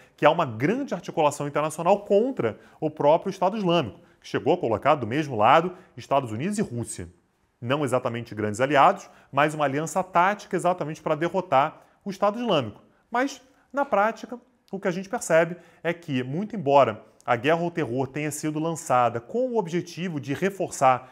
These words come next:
o poderio dos Estados Unidos e mostrar que nunca mais algo daquele tipo puder, poderia acontecer, o resultado, no fim das contas, é que os Estados Unidos permitiram que a China se tornasse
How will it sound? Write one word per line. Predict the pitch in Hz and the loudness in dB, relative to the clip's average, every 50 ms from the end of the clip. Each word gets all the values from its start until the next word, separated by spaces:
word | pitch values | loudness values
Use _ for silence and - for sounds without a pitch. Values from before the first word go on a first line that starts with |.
| - - - | -20 -20 -12
o | - 131 - | -10 -10 -2
poderio | - 170 175 151 160 139 123 139 190 233 240 | 2 2 4 4 4 2 2 0 -2 -2 -2
dos | 175 160 156 147 | -4 -4 -6 -8
Estados | 147 - - 147 147 147 127 | -10 -2 0 2 2 2 0
Unidos | 117 113 131 175 190 139 113 | -4 -6 -4 -4 -4 -4 -4
e | 120 | -6
mostrar | 123 120 - - 135 156 | -6 -6 -2 0 0 0
que | 151 - 131 | 0 -2 -6
nunca | 120 131 160 214 247 277 - - 147 | -6 -4 -4 -4 -4 -2 -2 -2 0
mais | 123 131 139 143 127 104 | 2 2 0 0 0 2
algo | 120 131 139 135 123 | 2 2 2 0 -2
daquele | 120 113 - 131 127 120 | -4 -6 -6 -6 -6 -6
tipo | 110 - 151 147 - | -6 -6 -8 -8 -6
puder, | - 120 110 120 123 120 | -6 -2 0 0 0 0
poderia | - - 143 135 123 117 113 | -2 -2 -2 0 0 0 -2
acontecer, | - 143 147 - 226 214 - 214 240 226 - - - _ _ _ _ _ _ _ - | -2 -4 -6 -6 -4 -2 0 0 -2 -2 -6 -18 -20 _ _ _ _ _ _ _ -4
o | 196 | -2
resultado, | 175 233 240 240 202 - 202 202 226 220 214 | 0 0 -2 -2 0 2 4 4 4 2 0
no | 202 185 | -4 -6
fim | - 196 | -6 -4
das | 180 175 165 - | -4 -4 -4 -2
contas, | - 190 190 208 226 214 240 214 - - - - | -2 0 0 0 0 -4 -6 -8 -8 -10 -4 0
é | 143 131 117 101 - - - - _ _ _ - | 2 4 4 2 0 -6 -16 -20 _ _ _ -4
que | 160 | -4
os | 165 160 | -4 -4
Estados | 175 - - 185 190 190 185 | -6 -2 0 2 2 2 0
Unidos | 180 170 156 156 151 151 - | -4 -4 -2 -2 -2 -4 -4
permitiram | - 185 175 175 170 170 - - 190 208 185 143 127 | -6 -6 -6 -6 -6 -8 -10 -8 -6 -6 -6 -6 -2
que | - 160 | -2 -2
a | 147 | -2
China | - - - - 220 247 226 196 | -2 -6 -10 -8 -6 -6 -6 -6
se | 202 - - | -8 -8 -8
tornasse | - 135 127 135 135 139 135 127 - - - | -8 -6 -2 0 2 2 2 0 -2 -8 -12